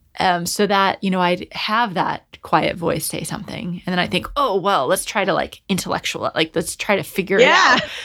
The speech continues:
Speaker 1: But now I've learned, "Oh, no, like, let's just go with it. Let's, what if we just trusted a little bit?"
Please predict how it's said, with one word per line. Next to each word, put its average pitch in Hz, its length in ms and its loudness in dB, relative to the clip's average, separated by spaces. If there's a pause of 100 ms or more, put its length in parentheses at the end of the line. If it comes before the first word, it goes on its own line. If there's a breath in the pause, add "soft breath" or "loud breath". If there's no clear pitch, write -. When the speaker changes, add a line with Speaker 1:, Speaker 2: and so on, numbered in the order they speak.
(180 loud breath)
Speaker 1:
But 214 140 0
now 233 180 2
I've 269 180 2
learned, 185 300 2
"Oh, - 480 2 (320)
no, 233 480 2 (160)
like, 175 340 -2 (240)
let's 196 140 0
just - 220 -4
go 175 100 4
with 196 220 2
it. - 180 -2 (100)
Let's, - 220 -6
what 190 100 6
if 226 140 0
we 208 60 0
just - 340 -6
trusted - 540 -2 (180)
a - 60 2
little - 160 2
bit?" - 240 -2